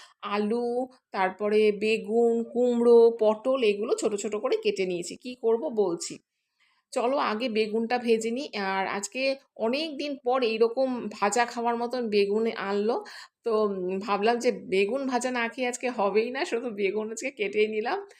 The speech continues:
তো বেগুন ভাজা করব। উম, একটা বেগুনের, মানে পুরোটাই কেটে নিয়েছি, এটা চার পিসই হলো আর কি দেখলাম। আহ, তো এটা কেটে নিলাম, কেটে নিয়ে ভেজে নিলাম প্রথমে।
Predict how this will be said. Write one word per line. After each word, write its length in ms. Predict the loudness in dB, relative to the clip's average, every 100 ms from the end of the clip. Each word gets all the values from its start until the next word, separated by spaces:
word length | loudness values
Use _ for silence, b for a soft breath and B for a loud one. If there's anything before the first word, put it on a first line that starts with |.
| B B -6
তো 60 |
বেগুন 380 | 2 4 4 0
ভাজা 260 | 0 0 -2
করব। 300 | -2 -4 -4 -6 -8 _ _
উম, 120 | -10 -4
একটা 380 | -2 -2 -6 0
বেগুনের, 460 | 2 2 -2 -2
মানে 260 | 0 0 -2
পুরোটাই 460 | -4 -2 0 0
কেটে 240 | 0 0 0
নিয়েছি, 280 | 0 -2 -2
এটা 160 | -4
চার 240 | -2 0 0
পিসই 280 | -2 -4
হলো 300 | 0 2 4
আর 140 | 2 0
কি 120 | -4
দেখলাম। 400 | -4 -4 -4 -8 -8 b b b b
আহ, 240 | -4 -2 2
তো 100 | 2
এটা 180 | 2
কেটে 320 | -2 0 0 0
নিলাম, 420 | 0 0 -2 -6 -6
কেটে 280 | -4 -2
নিয়ে 280 | -2 0 0
ভেজে 420 | 0 2 2 2
নিলাম 320 | 2 2 0 -2
প্রথমে। 420 | -4 -6 -4